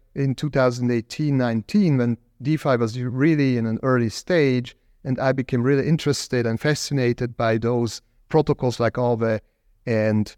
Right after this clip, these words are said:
which used to be called Ethland, but also Maker. And I just wanted to build my own stablecoin, which then became Liquity or version one.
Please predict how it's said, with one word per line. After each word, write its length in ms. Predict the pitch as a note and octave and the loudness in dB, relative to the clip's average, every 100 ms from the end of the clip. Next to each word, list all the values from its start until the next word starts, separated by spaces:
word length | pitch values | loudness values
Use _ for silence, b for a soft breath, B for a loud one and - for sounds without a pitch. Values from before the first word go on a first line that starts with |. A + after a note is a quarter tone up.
| - | -8
which 220 | C3 - | -4 -2
used 180 | A2+ - | -2 -2
to 60 | |
be 160 | A2 G#2+ | -4 -4
called 320 | - G#2+ G2 | -4 -6 -2
Ethland, 540 | F3+ F3 C#3+ B2 A#2+ A2+ | 0 0 0 -2 -2 -4
but 120 | A#2 | -4
also 300 | A#2+ - A2+ | -4 -4 0
Maker. 640 | C#3 E3 - C#3 B2+ B2+ _ _ _ | 2 2 2 0 0 -2 _ _ _
And 120 | C3 | -2
I 60 | B2+ | 0
just 200 | C3+ B2+ | 0 0
wanted 280 | C#3 B2+ - | 0 0 -2
to 80 | B2 | 0
build 260 | B2 A#2 | 2 2
my 220 | A#2 A2+ | 2 0
own 200 | A#2 B2+ | 2 0
stablecoin, 760 | A#2+ - A#2+ A2+ - G#2+ G#2 G2+ _ | 0 -2 -2 -2 -4 -4 -2 -4 _
which 200 | B2+ A#2 | -8 -6
then 340 | A#2 A2 A2 G#2 _ A#2+ | -2 0 0 -2 _ -6
became 400 | A#2 - G#2+ G#2+ | -4 -2 0 0
Liquity 500 | A2 - G#2 G2+ F2 | -2 -4 -4 -4 -2
or 240 | A2 G2 - | -2 -2 -2
version 340 | A#2+ A2 G#2 G2 | 0 2 2 0
one. 240 | G2 F#2 | 0 -2